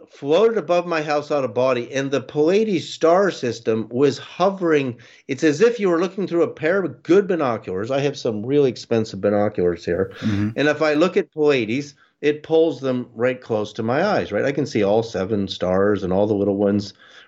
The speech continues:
Speaker 1: It looked like that, but it was right above my house. And I thought, "Why am I seeing the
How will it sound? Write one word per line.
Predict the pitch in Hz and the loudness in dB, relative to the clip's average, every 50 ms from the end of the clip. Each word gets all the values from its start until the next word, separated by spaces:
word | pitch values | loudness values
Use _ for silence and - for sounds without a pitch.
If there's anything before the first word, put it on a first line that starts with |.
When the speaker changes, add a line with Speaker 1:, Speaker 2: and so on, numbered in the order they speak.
| _ _ _ | _ _ _
Speaker 1:
It | 165 165 175 147 151 | 0 0 0 2 2
looked | 165 208 240 233 233 196 | 4 4 4 2 0 0
like | 180 175 170 160 131 120 | 0 2 2 2 0 -2
that, | 127 156 185 196 185 143 120 107 | 0 2 2 2 2 0 -2 -4
but | 156 151 | -4 -4
it | 156 151 156 139 | -4 -6 -8 -8
was | 139 135 139 - | -8 -8 -8 -10
right | 151 123 147 165 185 175 | -8 -2 0 0 0 0
above | 156 123 139 139 127 127 | 0 0 0 -2 -2 0
my | 127 123 123 | -2 -2 -4
house. | 120 123 202 233 220 170 - - | -2 -2 -2 -2 -2 -2 -2 -4
And | 135 131 | -4 -2
I | 131 127 | -2 -2
thought, | - 147 143 139 127 | -2 -4 -6 -4 -2
"Why | 127 147 180 226 | 0 2 4 4
am | 262 294 277 | 4 4 4
I | 226 | 2
seeing | 180 - - 165 165 160 | 0 0 0 0 2 2
the | 151 151 | 0 -2